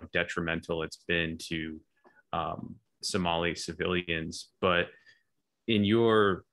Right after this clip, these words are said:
in your research, have you been able to get, um, a clearer picture of the civilian toll, um, you know, beyond what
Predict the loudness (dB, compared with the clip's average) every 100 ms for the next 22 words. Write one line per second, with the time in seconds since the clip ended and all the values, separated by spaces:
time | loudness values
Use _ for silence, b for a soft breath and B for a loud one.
0 | _ _ _ -6 -4 0 0 2 0 0
1 | 0 0 0 -2 0 0 2 2 0 -4
2 | -10 _ _ _ _ _ _ _ -2 0
3 | 0 0 -4 -4 -2 2 2 0 -2 -2
4 | -2 -4 -10 -8 -6 2 4 4 0 -6
5 | -2 2 2 0 -6 _ _ _ _ -4
6 | -2 -2 -6 -16 _ _ _ _ _ _
7 | -8 -2 0 2 0 -2 -4 -2 2 4
8 | 2 2 2 4 2 -2 _ 0 2 2
9 | 0 -6 -2 2 2 2 2 4 4 2
10 | 0 0 0